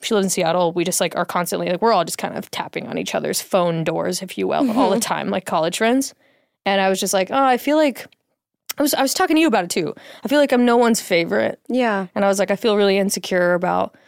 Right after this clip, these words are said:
Speaker 1: feeling like I'm nobody's favorite, or I feel really forgotten," I think is what I told her. And, um, she was like, "Oh my God, did you call me?" And I was like, "No, wah, wah, wah." Like, being, like, I was being funny, honestly.
Speaker 2: Mm-hmm.
Speaker 1: And then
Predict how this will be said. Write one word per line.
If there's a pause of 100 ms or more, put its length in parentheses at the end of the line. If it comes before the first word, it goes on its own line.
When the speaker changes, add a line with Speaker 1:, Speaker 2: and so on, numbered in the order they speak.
(640)
Speaker 1:
feeling
like
I'm
nobody's
favorite,
or
I
feel
really
forgotten,"
I
think
is
what
I
told
her. (240)
And,
um, (300)
she
was
like,
"Oh
my
God,
did
you
call
me?" (320)
And
I
was
like,
"No,
wah,
wah,
wah." (100)
Like,
being,
like,
I
was
being
funny,
honestly. (120)
Speaker 2:
Mm-hmm.
Speaker 1:
And
then